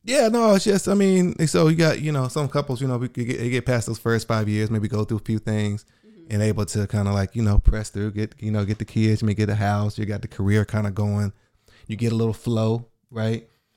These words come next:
Speaker 1: And, uh, y'all get in the flow, but somebody shift their flow,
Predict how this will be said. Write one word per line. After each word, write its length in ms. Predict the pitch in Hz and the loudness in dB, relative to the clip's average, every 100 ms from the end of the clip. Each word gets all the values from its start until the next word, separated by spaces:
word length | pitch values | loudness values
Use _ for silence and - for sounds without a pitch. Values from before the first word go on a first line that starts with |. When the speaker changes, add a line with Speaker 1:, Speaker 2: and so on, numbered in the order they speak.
| _ _ - | _ _ -4
Speaker 1:
And, 200 | 110 104 | 0 4
uh, 440 | 104 101 196 98 98 _ _ _ _ _ - | 4 4 2 0 -4 _ _ _ _ _ -2
y'all 200 | 110 107 | 0 4
get 180 | 127 | 2
in 60 | 120 | 2
the 100 | 110 | 0
flow, 400 | - 139 151 143 | 2 2 4 2
but 180 | 110 110 | 0 -4
somebody 420 | 139 131 123 113 | -2 -2 0 -2
shift 420 | 101 - 147 143 | -6 -6 -4 -4
their 200 | 131 156 | -2 -4
flow, 340 | - 110 95 | -4 -6 -8